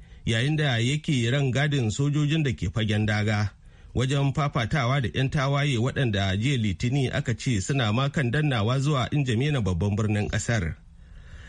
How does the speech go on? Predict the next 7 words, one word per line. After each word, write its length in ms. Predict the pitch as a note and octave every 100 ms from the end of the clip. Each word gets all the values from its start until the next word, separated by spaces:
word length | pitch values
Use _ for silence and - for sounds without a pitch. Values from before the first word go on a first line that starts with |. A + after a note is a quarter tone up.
| - -
Nan 180 | F3+ B3
take 300 | E3+ C#3+ A2
dai 260 | G#2+ F#2+ -
babu 340 | G#2+ E3 D3+
wani 140 | D3+ F3
bayani 460 | D3+ C3 C#3+ E3+ D3
daga 300 | A2+ G#2